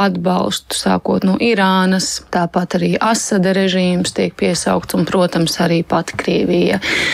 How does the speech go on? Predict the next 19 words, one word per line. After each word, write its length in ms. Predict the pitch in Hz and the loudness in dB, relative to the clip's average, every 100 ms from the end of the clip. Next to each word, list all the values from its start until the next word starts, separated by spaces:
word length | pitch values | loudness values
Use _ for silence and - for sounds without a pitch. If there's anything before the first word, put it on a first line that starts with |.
| - | -2
Nu, 300 | 190 196 196 185 | 2 4 4 2
visas 360 | 208 226 214 | 0 0 -2
šīs 360 | - 202 196 185 | -2 0 0 0
te 80 | 190 | 0
valstis, 460 | 185 185 175 - | 2 2 0 -4
kas 120 | - 180 | -4 -4
šobrīd 480 | - 180 165 170 160 | 0 0 2 0 2
rietumu 420 | 185 196 175 170 | 0 0 -2 -2
sabiedrībām, 840 | - 175 170 160 165 160 170 170 | 0 0 0 0 0 0 0 2
rietumu 420 | 175 175 170 175 | 2 0 0 0
politikai 720 | - 180 180 - 165 175 170 175 | 2 2 2 0 -2 0 2 2
ir, 200 | 170 - | 2 2
eh, 280 | 170 175 | 2 0
kvalificētas 840 | 165 185 185 175 170 175 175 - - | 0 0 0 -2 -4 0 0 -2 -4
kā 320 | 175 170 170 | 0 2 2
nedraudzīga 640 | - 185 170 170 165 175 180 | 2 2 2 2 2 2 2
režīma, 520 | 185 170 170 170 185 | 2 2 2 2 2
nedraudzīgas 500 | 165 175 175 170 - | 2 0 0 -2 0
valstis, 400 | 220 220 - | 2 2 -2